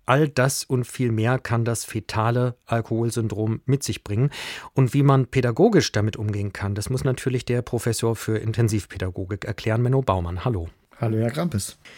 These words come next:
Speaker 1: Ich bin Timo Grampes und muss als Journalist natürlich fragen,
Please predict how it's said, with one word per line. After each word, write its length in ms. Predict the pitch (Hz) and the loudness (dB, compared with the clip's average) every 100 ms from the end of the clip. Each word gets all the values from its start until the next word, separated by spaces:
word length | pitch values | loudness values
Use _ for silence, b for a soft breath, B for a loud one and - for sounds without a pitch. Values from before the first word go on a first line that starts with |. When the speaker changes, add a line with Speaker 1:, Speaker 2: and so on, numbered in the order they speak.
| B B B B B | B B B B B
Speaker 1:
Ich 140 | - | 0
bin 160 | 196 196 | 4 4
Timo 340 | 175 156 139 | 4 6 6
Grampes 480 | 113 110 147 214 - | 4 4 4 2 0
und 320 | - 131 127 | 0 0 0
muss 180 | 131 135 | 0 0
als 160 | 127 - | 0 0
Journalist 420 | 123 113 143 - | 2 2 2 2
natürlich 360 | 143 - 135 - | 0 2 -2 -2
fragen, 680 | 127 131 135 135 - 151 | 0 2 2 0 -4 -18